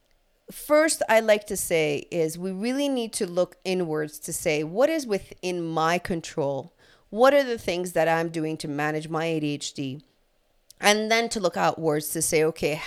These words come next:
with that in mind, with understanding what's within my control, how can I seek support that is enabling me to do my best work?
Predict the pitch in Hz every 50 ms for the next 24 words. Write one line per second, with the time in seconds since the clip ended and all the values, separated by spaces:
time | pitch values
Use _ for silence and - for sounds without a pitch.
0 | - - - 156 165 208 254 247 - - 214 185 165 160 160 156 151 147 151 151
1 | 156 156 151 165 220 247 - 240 196 170 170 175 - - 151 156 151 151 156 151
2 | 147 139 147 151 147 - - 160 156 - - 233 269 262 220 180 175 - 165 151
3 | - - - 139 135 131 - - - - - - - _ - - - 208 214 208
4 | 214 - 254 226 214 208 202 196 - _ _ - - - - - - 254 233 190
5 | - - - - - - - - 196 180 175 151 143 139 - - - - - _
6 | _ - 156 160 180 180 175 170 170 160 - - 170 170 165 160 160 160 156 151
7 | - - _ - 160 175 175 196 214 220 202 202 180 170 160 156 156 151 151 156
8 | - - 160 147 147 147 147 131 139 135 - - 139 147 - - - - - _
9 | _ _ - 165 202 220 175 - - - - - -